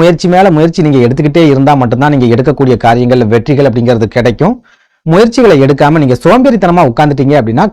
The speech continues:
கண்டிப்பா பெரிய அளவிலான தோல்விகள் அல்லது வீழ்ச்சிகள் அப்படிங்கிறது அந்த காரியத்துல கண்டிப்பா வந்து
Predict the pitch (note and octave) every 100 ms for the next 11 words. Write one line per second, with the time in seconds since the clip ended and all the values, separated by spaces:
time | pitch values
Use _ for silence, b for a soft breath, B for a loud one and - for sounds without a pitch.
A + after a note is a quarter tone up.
0 | D3 D#3+ F3+ G#3 G#3 D3+ E3+ E3+ C#3+ C#3
1 | C3 - E3 E3 F#3+ F3 B2 A2+ D#3 G3+
2 | E3 E3 B2 A2+ A2 D#3 C3+ A2 A2+ A#2
3 | B2 G3 - B2+ D#3 - B2+ A2